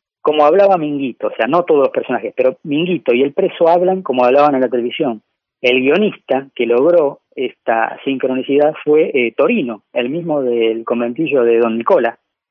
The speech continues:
Y es un placer enorme para mí ahora releer ese cocoliche, esa mezcla entre argentino, italiano y barrio. Me produce un, un, no sé, no,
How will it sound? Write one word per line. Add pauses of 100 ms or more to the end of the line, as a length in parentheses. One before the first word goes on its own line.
Y
es
un
placer
enorme
para
mí
ahora (100)
releer
ese
cocoliche, (180)
esa
mezcla
entre
argentino,
italiano
y
barrio. (400)
Me
produce
un,
un, (260)
no
sé,
no,